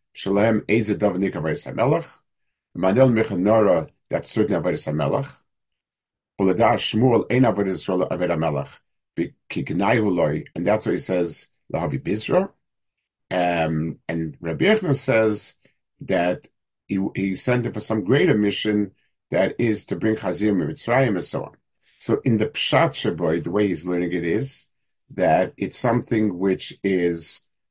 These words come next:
he sent him off to aid, to, to, to avoid putting him in a position where he would be, um,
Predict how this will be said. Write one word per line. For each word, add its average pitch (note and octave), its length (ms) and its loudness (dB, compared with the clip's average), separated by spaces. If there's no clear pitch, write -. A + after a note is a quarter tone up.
he G2 140 -4
sent C3 360 2
him A2+ 220 2
off A2+ 420 4
to - 220 -6
aid, A2+ 420 2
to, F#2 300 -4
to, - 100 -8
to A#2 100 -2
avoid G#2+ 640 2
putting A#2+ 220 0
him A#2 80 2
in G2+ 100 2
a F#2 60 -2
position F#2 580 -4
where E2+ 160 -2
he A#2+ 300 -2
would F#2+ 340 0
be, F2 580 0
um, D#2 520 -2